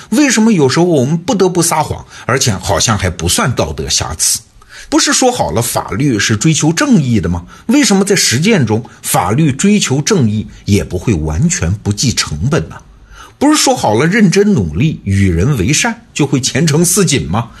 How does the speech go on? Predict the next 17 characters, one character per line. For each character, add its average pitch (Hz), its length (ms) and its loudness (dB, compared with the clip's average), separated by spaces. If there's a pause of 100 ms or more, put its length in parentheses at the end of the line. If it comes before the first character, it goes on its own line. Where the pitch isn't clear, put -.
(120)
为 123 140 4
什 110 100 2
么 117 100 4
我 90 160 -2
这 269 220 -2
么 277 140 2
努 101 240 4
力， 101 200 0 (200)
可 - 160 -6
还 - 180 -4
是 - 100 0
混 127 240 2
得 110 60 4
不 104 140 -2
够 175 160 2
好 - 380 -4
呢？ 69 180 -10